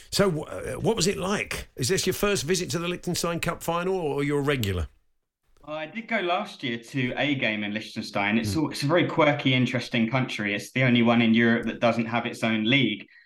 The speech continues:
Speaker 2: and that means that the cup final takes on additional importance because it's the only route for any of these teams to
Speaker 1: Okay.
Speaker 2: get into Europe.
Speaker 1: Mm.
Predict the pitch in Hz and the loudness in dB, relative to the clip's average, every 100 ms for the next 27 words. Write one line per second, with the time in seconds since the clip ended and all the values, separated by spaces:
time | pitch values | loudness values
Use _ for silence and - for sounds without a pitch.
0 | _ 104 107 113 113 110 110 - 107 - | _ -6 -2 0 0 -2 -4 -10 -10 -4
1 | 123 - 110 104 101 110 - - 107 101 | -4 -2 -4 -2 -4 -6 -4 -2 -2 -2
2 | - 107 127 135 123 110 107 101 131 131 | -4 -2 -2 0 2 2 2 -2 -2 -2
3 | 101 92 - 104 101 104 - - - 107 | -4 -10 -8 -8 -6 -6 -4 -4 0 2
4 | 107 104 110 107 - 104 104 104 101 107 | 2 2 2 0 -2 0 2 2 0 -2
5 | 104 - 104 101 104 - _ _ _ _ | -2 -4 -4 -2 -4 -10 _ _ _ _
6 | _ _ _ _ _ _ _ _ _ _ | _ _ _ _ _ _ _ _ _ _
7 | _ _ _ _ _ _ _ - 117 107 | _ _ _ _ _ _ _ -8 -4 -2
8 | 95 101 104 101 113 139 151 127 117 | -2 -2 -2 0 4 4 2 -4 -10